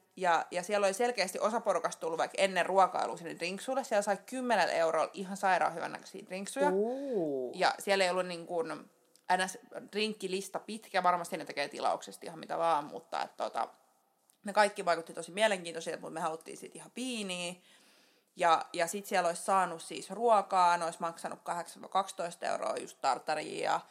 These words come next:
Speaker 2: Joo.
Speaker 1: juustoja ja kaikkia tämmösiä perus, niinku,
Speaker 2: Joo.
Speaker 1: viinibarjuttuja. Siellä oli todella lämmin palvelu,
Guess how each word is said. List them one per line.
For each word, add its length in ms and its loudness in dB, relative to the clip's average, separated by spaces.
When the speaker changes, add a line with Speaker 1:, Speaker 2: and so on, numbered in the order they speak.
Speaker 2:
Joo. 220 -6
Speaker 1:
juustoja 440 -2
ja 60 4
kaikkia 280 -4
tämmösiä 260 -4
perus, 400 -4
niinku, 220 -18
Speaker 2:
Joo. 160 -4
Speaker 1:
viinibarjuttuja. 640 -2
Siellä 240 4
oli 80 4
todella 440 6
lämmin 360 0
palvelu, 800 4